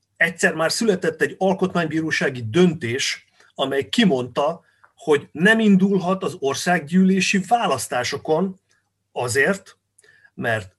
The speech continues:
korábbi mandátuma során, ez még nem a tizenkilences, eh, választások utáni mandátuma, hanem ez még a tizennégyes választások utáni, eh, mandátum alatt, eh, zajlott. Ugye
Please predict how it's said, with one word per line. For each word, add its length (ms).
korábbi 680
mandátuma 880
során, 680
ez 180
még 140
nem 160
a 140
tizenkilences, 1000
eh, 260
választások 560
utáni 320
mandátuma, 720
hanem 240
ez 100
még 120
a 140
tizennégyes 680
választások 680
utáni, 460
eh, 220
mandátum 600
alatt, 340
eh, 80
zajlott. 560
Ugye 440